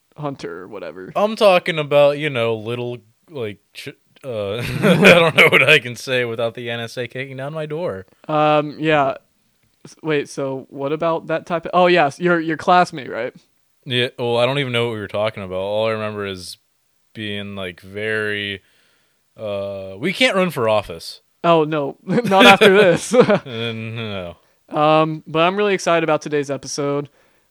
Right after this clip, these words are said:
Speaker 1: We haven't done one in, like, a week, so we have a lot to talk about. Um,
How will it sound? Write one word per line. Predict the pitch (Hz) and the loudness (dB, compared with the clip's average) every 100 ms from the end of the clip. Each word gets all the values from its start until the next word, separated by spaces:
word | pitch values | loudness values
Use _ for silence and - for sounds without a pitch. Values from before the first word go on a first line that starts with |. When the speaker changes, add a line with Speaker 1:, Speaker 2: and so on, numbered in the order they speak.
| - | -8
Speaker 1:
We | 147 151 | -2 0
haven't | 165 165 | 0 0
done | 160 156 | -2 -2
one | |
in, | 151 | -4
like, | 143 139 | -6 -6
a | |
week, | 131 139 139 131 | -6 -4 -4 -8
so | - 139 131 131 - | -8 -6 -6 -8 -4
we | 156 | -2
have | 151 | 0
a | 147 | 0
lot | 143 | -2
to | 147 | -4
talk | 139 139 135 | -4 -4 -4
about. | 143 139 143 - _ _ _ _ _ _ _ - | -2 0 0 -4 _ _ _ _ _ _ _ -8
Um, | 139 139 139 143 | -4 -2 -2 -6